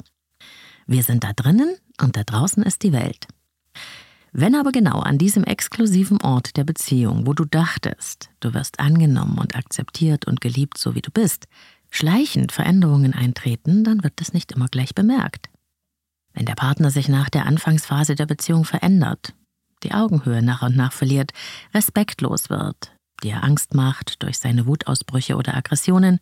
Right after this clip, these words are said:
oder einfach den Machtanspruch über die Gestaltung der Beziehung an sich reißt, dann geschieht an dem Ort, wo du dich doch sicher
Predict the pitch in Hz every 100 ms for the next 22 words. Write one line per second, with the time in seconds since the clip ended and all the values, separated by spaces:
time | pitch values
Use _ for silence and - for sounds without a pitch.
0 | - - - - - - 175 - 214 202
1 | - 156 139 131 147 - - - 143 -
2 | - 143 151 131 127 131 127 - 120 156
3 | 139 110 123 - 269 135 123 123 127 127
4 | 131 170 - _ _ _ - 110 113 -
5 | 285 - - 185 185 - 160 139 113 -
6 | - 131 135 127 - - - 165 160 147